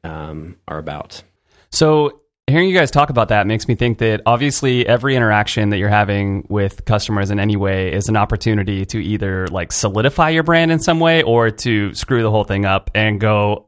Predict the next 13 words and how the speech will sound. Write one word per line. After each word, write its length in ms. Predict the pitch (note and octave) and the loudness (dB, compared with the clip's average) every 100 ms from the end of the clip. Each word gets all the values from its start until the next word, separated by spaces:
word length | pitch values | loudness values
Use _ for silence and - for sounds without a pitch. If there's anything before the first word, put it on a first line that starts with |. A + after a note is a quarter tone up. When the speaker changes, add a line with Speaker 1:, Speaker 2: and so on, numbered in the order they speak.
| - | -8
Speaker 2:
a-, 80 | B2 - | -4 2
against 440 | D3 C#3+ C#3 - | 4 4 2 2
your 140 | C3+ C3 | 0 2
brand 340 | A#2+ A#2+ A2+ | 4 4 2
in 80 | G#2+ | 0
some 200 | B2 A2 | 0 2
way. 240 | G#2+ G2 - - - - - _ _ _ - | 2 0 -4 -18 -20 -20 -20 _ _ _ 2
I 140 | C3 | 4
gotta 200 | C#3+ E3 | 4 4
imagine 500 | G3+ E3 D3 E3 D3+ | 4 4 4 4 4
that 140 | C3+ B2 | 2 2
social 320 | C#3+ - C#3 | 2 2 2
media 640 | B2 B2+ C3 A#2+ A2+ - | 2 2 4 4 4 0